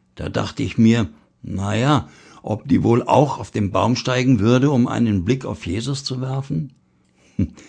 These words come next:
Den Anblick würde ich mir nicht entgehen lassen.“ Tja, wer weiß, was sie so tut, aber ich denke, der gewaltige Unterschied zwischen Alice und Zachäus war möglicherweise, und ich möchte ihr da wirklich nichts unterstellen,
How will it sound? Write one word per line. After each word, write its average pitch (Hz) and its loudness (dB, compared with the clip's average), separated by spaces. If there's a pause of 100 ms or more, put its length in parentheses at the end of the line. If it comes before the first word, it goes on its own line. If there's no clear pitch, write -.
(360)
Den 90 0
Anblick 117 2
würde 117 2
ich 104 2
mir 101 4
nicht 101 0
entgehen 92 -2
lassen.“ 78 -8 (1000)
Tja, - 0 (240)
wer 117 2
weiß, 127 2
was 98 -2
sie - -6
so 80 -6
tut, 90 -4
aber 135 -2
ich 143 0
denke, 156 6 (420)
der 110 -2
gewaltige 123 0
Unterschied 131 -2
zwischen 104 -4
Alice 110 0
und 98 -6
Zachäus 117 -2
war 104 0
möglicherweise, 113 0 (800)
und 87 -2
ich 92 0
möchte 101 4
ihr 120 4
da 95 2
wirklich 95 -2
nichts 95 -2
unterstellen, 87 0